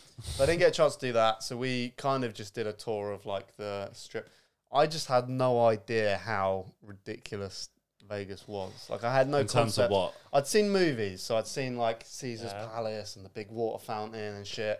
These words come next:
Speaker 1: I didn't know about, I didn't know New York, New York was a thing. So it
Speaker 3: Yeah.
Speaker 1: is, they've re-,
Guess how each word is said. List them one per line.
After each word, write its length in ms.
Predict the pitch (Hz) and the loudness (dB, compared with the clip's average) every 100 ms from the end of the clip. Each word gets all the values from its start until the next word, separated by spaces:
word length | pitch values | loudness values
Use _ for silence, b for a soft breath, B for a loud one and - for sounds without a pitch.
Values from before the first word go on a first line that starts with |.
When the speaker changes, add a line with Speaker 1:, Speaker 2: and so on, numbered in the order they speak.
| b b b b - | b b b b -4
Speaker 1:
I 120 | 135 | 0
didn't 200 | 156 151 | 0 2
know 200 | 143 139 | 6 6
about, 340 | 131 120 113 110 | 8 6 6 4
I 60 | |
didn't 220 | 143 143 | 2 0
know 160 | 131 127 | 0 0
New 160 | 123 135 | 0 -2
York, 360 | 131 131 127 127 | 0 -2 -4 -6
New 80 | |
York 280 | 127 143 160 | -2 -2 -4
was 120 | 156 | -6
a 80 | 156 | -6
thing. 320 | 143 175 196 - _ _ _ | -6 -6 -6 -12 _ _ _
So 180 | - 139 | -6 -2
it 140 | 135 135 | 0 2
Speaker 3:
Yeah. 60 | |
Speaker 1:
is, 280 | 143 127 - - | 0 0 -4 0
they've 280 | 139 135 | 0 0
re-, 440 | 135 151 180 180 | -4 0 0 -2